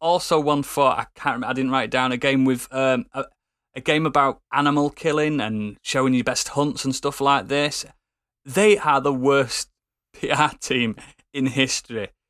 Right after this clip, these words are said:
So much to the fact that they destroyed any chances they have with Star Wars and things like that.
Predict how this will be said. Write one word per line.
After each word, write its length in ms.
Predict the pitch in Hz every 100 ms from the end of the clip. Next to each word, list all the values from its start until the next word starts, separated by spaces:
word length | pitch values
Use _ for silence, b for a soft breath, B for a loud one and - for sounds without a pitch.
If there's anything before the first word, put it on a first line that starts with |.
| -
So 200 | 214 202
much 240 | 170 -
to 60 | -
the 60 |
fact 400 | 131 127 113 - _
that 180 | 123 107
they 220 | 117 113
destroyed 520 | 104 110 - 143 127
any 160 | 123 123
chances 420 | - 117 110 117
they 120 | 113
have 200 | 113 110
with 120 | 113 110
Star 340 | - 113 110
Wars 280 | 110 110 107
and 100 | 117
things 300 | - 107 104
like 240 | 107 104
that. 220 | 113 101